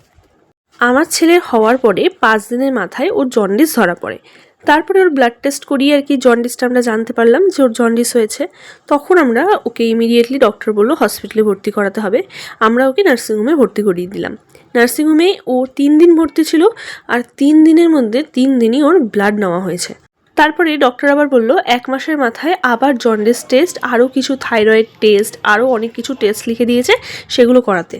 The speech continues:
আর সেই সময় খুব বৃষ্টিও হচ্ছিল, আর যেহেতু ছেলের বারবার ডক্টর দেখানো দরকার হচ্ছিল, তাই ওকে বারবার নিয়ে আমাদের বের করতে হচ্ছিল, ডক্টরের চেম্বারে এসিতে ঢুকতে হচ্ছিল। এইভাবে আমার ছেলে ঠান্ডা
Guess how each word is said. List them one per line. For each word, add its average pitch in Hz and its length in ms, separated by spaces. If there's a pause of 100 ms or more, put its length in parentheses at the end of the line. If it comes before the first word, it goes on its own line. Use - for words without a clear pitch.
আর 240 140
সেই 269 160
সময় 285 240
খুব 294 160
বৃষ্টিও 269 400
হচ্ছিল, 269 320 (320)
আর 220 60 (120)
যেহেতু 233 280 (120)
ছেলের 254 300 (100)
বারবার 226 260 (100)
ডক্টর 220 280
দেখানো 247 200 (120)
দরকার 226 260
হচ্ছিল, 247 260 (440)
তাই 233 160
ওকে 226 200
বারবার 220 340
নিয়ে 233 200
আমাদের 233 260
বের 226 200
করতে 240 260
হচ্ছিল, 240 280 (160)
ডক্টরের 233 400
চেম্বারে 233 320 (120)
এসিতে 285 320
ঢুকতে 269 260
হচ্ছিল। 285 260 (520)
এইভাবে 254 320 (300)
আমার 226 220
ছেলে 247 160 (120)
ঠান্ডা 277 220